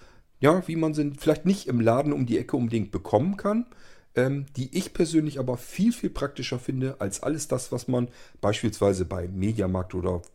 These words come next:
wie die Dinger alle heißen, wenn man da mal guckt nach einem U-S-B-Hub, das sind immer diese scheiß Ki-, Kisten, die man eigentlich gar nicht unbedingt braucht und nicht haben möchte. Ähm, das heißt, äh,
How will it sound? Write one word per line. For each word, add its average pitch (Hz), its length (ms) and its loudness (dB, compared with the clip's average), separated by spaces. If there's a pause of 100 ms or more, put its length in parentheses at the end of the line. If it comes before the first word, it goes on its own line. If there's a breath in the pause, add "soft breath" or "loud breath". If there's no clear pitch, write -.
(100)
wie 110 140 -4
die 117 120 -2
Dinger 107 260 0
alle 90 260 -6
heißen, 101 340 -4
wenn 107 120 2
man 110 120 0
da 107 80 0
mal 95 140 -2
guckt - 320 -2
nach 120 80 0
einem 104 140 -2
U-S-B-Hub, 123 600 -4 (380 loud breath)
das 170 120 -4
sind 143 140 -4
immer 123 180 2
diese 107 320 0 (340)
scheiß - 440 0
Ki-, - 220 -8
Kisten, 139 500 -2
die 117 80 0
man 110 300 -2
eigentlich 120 320 -4
gar 104 160 0
nicht 107 120 -4
unbedingt 98 300 -4
braucht - 320 -6
und - 80 -10
nicht 95 160 -8
haben 87 260 -6
möchte. 82 320 -14 (840 soft breath)
Ähm, 107 400 2 (960)
das 127 200 2
heißt, 175 360 2 (580)
äh, 123 380 0